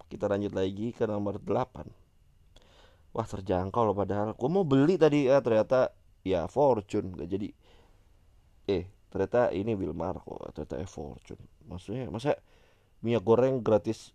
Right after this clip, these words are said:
mbak-mbak pijet gitu sambil di blowjob? Nggak mungkin, sambil disepong. Nggak lah. Gua, gua mending vitamin E. Gua nggak mau yang haram-haram, sorry, sorry.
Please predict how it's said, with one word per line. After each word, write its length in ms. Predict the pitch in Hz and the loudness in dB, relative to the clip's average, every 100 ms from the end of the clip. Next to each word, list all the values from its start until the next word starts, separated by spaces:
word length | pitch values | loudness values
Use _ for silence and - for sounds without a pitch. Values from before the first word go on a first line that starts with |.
| _ | _
mbak-mbak 640 | 113 110 98 110 110 - - | 2 4 4 6 4 2 -4
pijet 320 | 117 104 113 _ | -6 -4 -6 _
gitu 240 | 107 101 110 | -10 -8 -6
sambil 320 | 107 104 101 - _ _ _ _ _ _ | -2 0 0 -4 _ _ _ _ _ _
di 160 | 98 98 | -4 -4
blowjob? 640 | 87 98 113 101 120 113 - | -2 2 2 2 -2 -4 -8
Nggak 300 | 98 95 90 | -12 -8 -6
mungkin, 220 | 101 98 90 | -6 -8 -8
sambil 240 | 92 92 | -6 -8
disepong. 480 | - - 95 95 80 - - | -10 -12 -12 -12 -14 -20 -20
Nggak 280 | - 107 139 | -6 0 2
lah. 80 | 120 - _ _ _ _ _ _ _ _ _ _ _ _ _ _ | 0 -8 _ _ _ _ _ _ _ _ _ _ _ _ _ _
Gua, 160 | - 123 - _ _ | 2 2 2 _ _
gua 120 | 101 123 | -2 0
mending 240 | 117 120 | 0 -2
vitamin 400 | 117 104 110 120 | -2 0 0 -4
E. 80 | - _ - | -12 _ -6
Gua 240 | 107 117 | -4 -2
nggak 80 | 87 | -2
mau 160 | 98 | -4
yang 160 | 92 80 - - - _ _ | -4 -6 -10 -18 -20 _ _
haram-haram, 640 | 113 101 95 98 101 104 104 | -8 -8 -6 -6 -6 -8 -12
sorry, 160 | - | -14
sorry. 320 | - 90 95 | -12 -14 -14